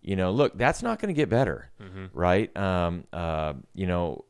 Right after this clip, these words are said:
Speaker 1: so, so th-, there's things in the first ninety days are, they're just not getting it,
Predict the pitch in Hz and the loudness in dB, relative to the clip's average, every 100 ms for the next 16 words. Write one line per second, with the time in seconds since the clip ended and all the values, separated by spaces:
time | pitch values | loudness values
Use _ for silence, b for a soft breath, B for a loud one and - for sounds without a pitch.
0 | - - 101 98 - 110 101 98 110 110 | -10 0 2 2 0 2 2 0 0 -2
1 | - 175 196 165 - 123 120 117 107 101 | -2 -6 -4 -2 0 0 0 0 -2 0
2 | 92 95 92 85 92 90 185 339 311 120 | 2 2 2 2 0 0 0 0 0 0
3 | 123 110 80 85 101 85 73 67 | 0 0 -2 -2 -2 -4 -8 -10